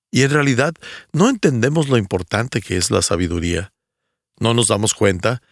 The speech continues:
de que es la clave a absolutamente todo lo que queremos en la vida.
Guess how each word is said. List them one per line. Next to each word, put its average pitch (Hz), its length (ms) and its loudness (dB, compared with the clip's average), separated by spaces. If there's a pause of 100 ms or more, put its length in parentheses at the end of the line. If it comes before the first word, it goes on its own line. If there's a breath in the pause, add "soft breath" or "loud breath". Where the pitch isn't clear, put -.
(160)
de 123 160 0
que 127 200 2
es 131 120 0
la 139 120 0
clave 127 640 0
a 98 160 0
absolutamente 117 880 -2
todo 123 360 0
lo 113 100 2
que 98 180 -4
queremos 98 460 -2
en 95 80 -2
la 82 100 -4
vida. 120 320 0